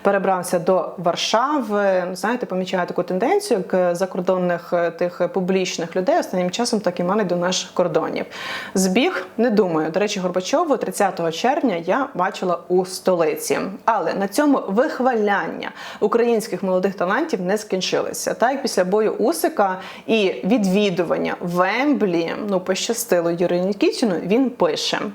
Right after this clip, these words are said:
так, зараз знайду. Е, "Рідні українські душі, розкидані по світу, об'єдналися в цей вечір в одне велике тепле коло заради підтримки однієї людини, однієї країни, однієї нації.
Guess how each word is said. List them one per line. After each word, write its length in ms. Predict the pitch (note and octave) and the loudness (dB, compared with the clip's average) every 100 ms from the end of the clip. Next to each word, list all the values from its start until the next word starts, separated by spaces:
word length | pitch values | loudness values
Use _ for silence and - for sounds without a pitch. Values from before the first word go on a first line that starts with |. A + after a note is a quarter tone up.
| - | -4
так, 180 | - - G#3+ | -2 0 0
зараз 320 | F#3 F3+ F3 | 0 0 0
знайду. 440 | F3 F3 - G3 - - - - - | 0 0 -2 -4 -8 -16 -20 -16 -4
Е, 280 | G3 F#3+ F#3 | 0 0 -2
"Рідні 340 | - C4+ D4 A3 | 2 2 4 2
українські 440 | G3+ F#3+ F#3+ F3 | 2 0 0 -2
душі, 500 | E3+ D#3 - - F#3 - | 0 0 -2 -6 -8 -4
розкидані 540 | G3 - B3+ G#3+ F#3 | -4 0 0 2 2
по 120 | F#3 G3 | 0 -4
світу, 480 | - G3+ G3+ F3 - | 0 0 2 -2 0
об'єдналися 920 | G3 F#3 F#3+ F3 F3+ G3+ F#3 - E3+ - - - - | 0 2 2 2 0 0 -2 0 -4 -4 -12 -12 -2
в 40 | |
цей 200 | - G#3+ | 2 4
вечір 520 | F#3+ A3 C4 - F3+ | 4 2 2 2 2
в 240 | F3 F3+ F3 | 2 2 2
одне 360 | F3+ A3 C#4 | 0 2 2
велике 440 | A3 F#3+ A3+ A3+ F3 | 2 2 0 0 -2
тепле 440 | F#3 F#3+ F#3+ F3+ - | 0 0 -2 -6 0
коло 360 | E3+ D#3+ D3 | 0 2 -2
заради 360 | F#3+ F#3 F3+ F#3 | -2 -2 0 0
підтримки 460 | F#3 F#3 A#3+ A3+ F#3 | -2 0 0 2 0
однієї 420 | F3 E3 F#3 F3 | 0 0 2 2
людини, 460 | D#3+ D#3+ E3 F#3+ G3 | 2 2 0 -2 -2
однієї 600 | G#3+ G#3+ G3 F3+ F#3+ G3+ | 0 2 0 2 2 2
країни, 560 | F#3 F3 E3+ E3+ D#3+ E3 - | 2 0 0 0 0 -2 0
однієї 640 | B3+ A3 F#3+ F3 F3+ F3+ E3 | 0 2 0 2 2 2 0
нації. 680 | D#3+ - F#3 - - - | -2 -4 -6 -10 -6 -4